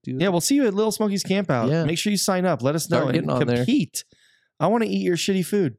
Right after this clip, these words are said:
Speaker 2: Just
Speaker 1: Yeah.
Speaker 2: bring it.
Speaker 1: I don't give a fuck.
Speaker 2: Bring your good food.
Speaker 1: Make some hot dogs.
Speaker 2: Bring
Speaker 1: Mac,
Speaker 2: your
Speaker 1: mac and
Speaker 2: average
Speaker 1: cheese.
Speaker 2: food.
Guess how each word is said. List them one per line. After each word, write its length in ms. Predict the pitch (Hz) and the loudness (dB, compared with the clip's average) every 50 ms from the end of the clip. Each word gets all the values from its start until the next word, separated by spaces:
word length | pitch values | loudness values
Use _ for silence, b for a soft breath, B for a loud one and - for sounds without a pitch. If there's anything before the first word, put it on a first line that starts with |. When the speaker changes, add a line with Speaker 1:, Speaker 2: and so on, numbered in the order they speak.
| _ - | _ -2
Speaker 2:
Just 180 | 160 135 151 | -2 0 0
Speaker 1:
Yeah. 60 | 139 | 0
Speaker 2:
bring 200 | 120 175 185 190 | 0 0 0 0
it. 220 | 180 - - - - - | 0 -2 -2 -6 -6 -6
Speaker 1:
I 40 | 120 | -4
don't 120 | 147 160 147 | -4 -2 -2
give 120 | 147 139 | -4 -6
a 40 | 127 | -6
fuck. 300 | - - 165 165 151 147 135 | -6 -6 -6 -6 -6 -4 -2
Speaker 2:
Bring 160 | 190 190 196 | 0 0 2
your 100 | 190 180 | 0 0
good 220 | 165 208 208 190 - | 0 0 -2 0 0
food. 240 | 180 151 131 113 | 0 0 0 0
Speaker 1:
Make 100 | 120 127 | 0 -2
some 100 | - 143 131 | -2 -2 -2
hot 160 | 139 143 - | -2 -2 0
dogs. 320 | - 117 104 98 98 - - _ - - | 0 0 0 -2 -4 -10 -18 _ -8 -2
Speaker 2:
Bring 120 | - 190 131 | 0 0 2
Speaker 1:
Mac, 60 | 143 | 2
Speaker 2:
your 100 | 202 196 - | 0 -2 0
Speaker 1:
mac 80 | - | 0
and 200 | 131 135 170 202 | 0 0 0 0
Speaker 2:
average 160 | 190 190 156 - | 0 0 0 0
Speaker 1:
cheese. 260 | 131 135 143 135 123 | 0 2 2 0 0
Speaker 2:
food. 200 | 120 110 110 | -2 -4 -6